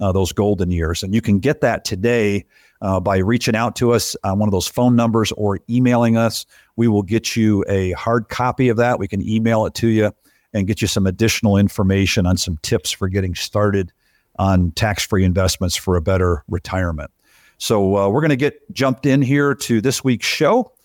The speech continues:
Uh, we got a quote of the week, which Mitchell's gonna get to, uh, and then we're gonna jump in with some Medicare information. And then if we have some more time,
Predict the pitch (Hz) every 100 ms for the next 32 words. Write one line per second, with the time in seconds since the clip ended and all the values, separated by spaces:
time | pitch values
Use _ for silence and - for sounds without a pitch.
0 | _ - 110 101 101 120 107 - - 139
1 | 127 107 110 127 - 98 - 120 - 101
2 | 113 101 101 110 - 117 117 - _ _
3 | _ _ 98 95 98 101 104 107 107 104
4 | 92 113 - 113 104 98 - 98 107 110
5 | - 104 101 107 101 107 - 110 95 95
6 | 92 107 101 - 98 95 - 110 107 107